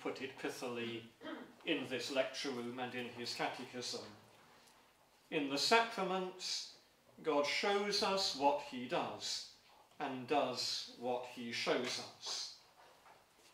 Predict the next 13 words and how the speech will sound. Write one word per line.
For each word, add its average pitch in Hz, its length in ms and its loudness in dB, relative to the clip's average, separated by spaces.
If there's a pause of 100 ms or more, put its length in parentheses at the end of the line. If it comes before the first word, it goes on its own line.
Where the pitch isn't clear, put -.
(2250)
When 165 280 6
Saint 165 320 2
Thomas - 680 0 (1080)
explains 143 720 0
how 135 200 0
the 135 120 -2
sacraments 131 920 0 (1000)
have - 180 -4
a 123 80 0
causal 214 680 6
effect, - 520 -8 (600)
bring 175 220 2
about 143 600 0